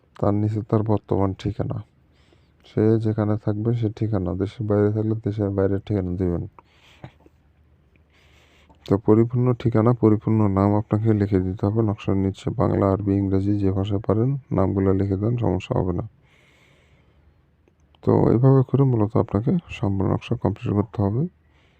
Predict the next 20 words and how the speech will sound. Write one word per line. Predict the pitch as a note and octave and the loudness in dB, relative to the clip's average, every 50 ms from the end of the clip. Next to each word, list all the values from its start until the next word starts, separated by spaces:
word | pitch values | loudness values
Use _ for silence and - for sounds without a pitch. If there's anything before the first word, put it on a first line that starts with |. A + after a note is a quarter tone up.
| _ _ _ - | _ _ _ -2
তারপরে | G2 G2 A2 - - G#2 A#2+ A#2 | 0 0 0 0 -2 0 0 0
আপনাকে | A#2 - - G#2 - - A#2+ B2+ | 0 0 -2 -4 -2 0 -2 -2
সূরা | C3+ - - G#2 G2+ G2+ G2 G2 F#2+ | -2 -2 -2 -2 2 2 4 2 2
নাস | F#2+ G2 G2+ A#2+ - - - - - | 2 2 0 0 0 -4 -8 -8 -6
একবার | A2+ G#2+ - - - G2 | -6 -6 -6 -6 -6 -6
পড়ে | G2+ - - A2 A2 G#2 | -6 -4 -2 -2 0 0
নকশার | G2+ G2 G2+ - - G2 F#2 | 0 -2 -4 -2 -2 -2 0
উপর | G2 A#2 G#2 G#2 | 0 -2 -4 -4
ফু | A#2 - A#2 A2 | -4 -2 0 0
দিতে | G#2 G2+ F#2+ G#2 - G2+ | 0 0 -2 -2 -2 -2
হবে। | F2+ F#2 F#2+ F#2+ A2+ - _ _ _ _ _ _ _ _ _ _ _ _ _ _ _ - | -2 -2 -2 -4 -6 -8 _ _ _ _ _ _ _ _ _ _ _ _ _ _ _ -20
সূরা | - - - F#2+ G2+ G2+ G2+ | -12 -6 -2 0 0 2 2
নাস | G2+ G2 G#2 A2+ A#2 - G#2 | 2 2 2 0 0 0 -2
একবার | G#2+ A2+ - - G#2 G#2+ | -2 -2 -2 -4 -2 -2
পড়ে | A2+ A2+ A#2 A2+ | 0 0 0 0
নকশার | G#2 G2+ - - - G2 | 0 -2 -2 -2 -2 -2
উপর | G2+ A#2 A2 A2+ | 0 0 -2 -4
ফু | - - G#2 | -2 -2 0
দিতে | G#2 A2 G#2 G#2 F#2 | 2 2 2 2 0
হবে। | F#2 F2+ F2+ F#2+ F2+ | 0 0 0 -2 -4